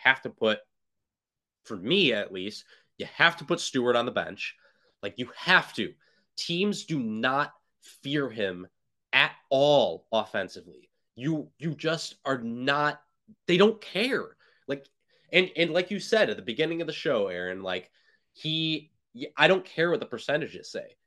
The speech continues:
Teams do not guard him like he's a threat on the perimeter at all, at all. And why should they? Like, he got ho-, hot at the beginning of the season, but he's had a couple hot stretches before. And guess what?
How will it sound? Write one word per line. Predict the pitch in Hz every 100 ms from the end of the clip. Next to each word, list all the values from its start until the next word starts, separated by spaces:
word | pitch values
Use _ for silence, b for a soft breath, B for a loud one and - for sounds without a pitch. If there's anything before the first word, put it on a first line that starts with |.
| _ _ -
Teams | 170 180 170
do | 180
not | 165 151 -
guard | 123 143 127
him | 104 95
like | 95 92
he's | 104 104
a |
threat | - 110 113 107 -
on | 92
the | 101
perimeter | - 120 151 101 - _ _ _ -
at | 175 -
all, | 147 190 - - _ _ _ 175
at | 196
all. | 190 240 254 135 - _ _ _ -
And | 180 175
why | 190 226
should | 226 - 262 -
they? | 113 - _ _ _ -
Like, | 151 - _
he | -
got | 190 233 185
ho-, | 160 185
hot | - 202 220 -
at |
the | 127
beginning | 135 156 147
of | 135
the | 139
season, | 180 185 123
but | 160
he's | 339 -
had | 359 415
a |
couple | - 190 143
hot | 123 113 -
stretches | 127 104 107 -
before. | 98 101 87 80 b b b
And | 156
guess | 202 196
what? | 208 214 -